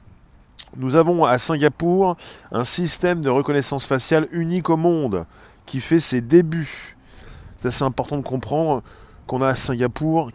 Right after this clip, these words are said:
quatre cents services digitaux. Enfin, on a donc, euh, comme, euh,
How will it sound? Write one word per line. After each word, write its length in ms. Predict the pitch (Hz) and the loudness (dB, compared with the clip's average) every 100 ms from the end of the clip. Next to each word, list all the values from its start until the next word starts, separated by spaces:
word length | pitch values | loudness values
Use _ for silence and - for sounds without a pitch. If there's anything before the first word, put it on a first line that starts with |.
| - | -4
quatre 220 | 190 160 | -4 2
cents 340 | - - 170 | 4 4 2
services 600 | 147 - 151 131 147 - 120 | 2 4 2 -2 0 0 0
digitaux. 800 | 120 139 135 135 - 127 104 90 _ _ _ - - - _ _ _ _ - | -6 -8 -8 -10 -6 -4 -4 -8 _ _ _ -20 -20 -20 _ _ _ _ -14
Enfin, 240 | 101 117 | -10 -8
on 80 | 107 | -4
a 60 | 110 | -2
donc, 380 | 113 131 120 117 | -2 -6 -6 -4
euh, 260 | 101 95 95 - - - - - - - - | -4 -4 -6 -12 -20 -20 -20 -20 -20 -20 -8
comme, 240 | - 151 135 | 2 2 4
euh, 380 | 123 117 110 | 2 2 0